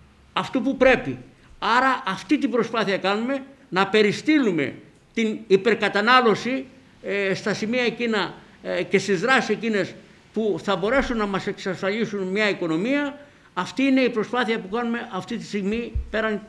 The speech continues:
πέραν των άλλων. Υπάρχουν άλλα που δεν μετρώνται και δεν μπορώ αυτή τη στιγμή να τα θίξω για ευνοήτους λόγους, αν και καταλαβαίνετε τι εννοώ.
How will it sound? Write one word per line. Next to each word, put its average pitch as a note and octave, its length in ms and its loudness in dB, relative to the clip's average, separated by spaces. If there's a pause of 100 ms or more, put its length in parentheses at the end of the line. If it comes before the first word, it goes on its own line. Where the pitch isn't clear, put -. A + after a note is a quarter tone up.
πέραν G#3 260 -2
των G3 160 -4
άλλων. B2 280 -6 (480)
Υπάρχουν G#3+ 440 0
άλλα G#3+ 220 2
που G3+ 60 -4
δεν G#3+ 140 2
μετρώνται F3 440 8
και E3 180 -6
δεν G3+ 120 0
μπορώ G#3+ 180 -2
αυτή F#3 200 -6
τη D3 60 -10
στιγμή G3 320 -2
να G#3 140 -2
τα D#3+ 120 -2
θίξω A3 460 -4 (680)
για C#3+ 240 0
ευνοήτους F#3 500 0
λόγους, A#3 320 2
αν A#3 160 2
και A3+ 100 2
καταλαβαίνετε A3 680 4
τι G3 140 2
εννοώ. D#3+ 460 2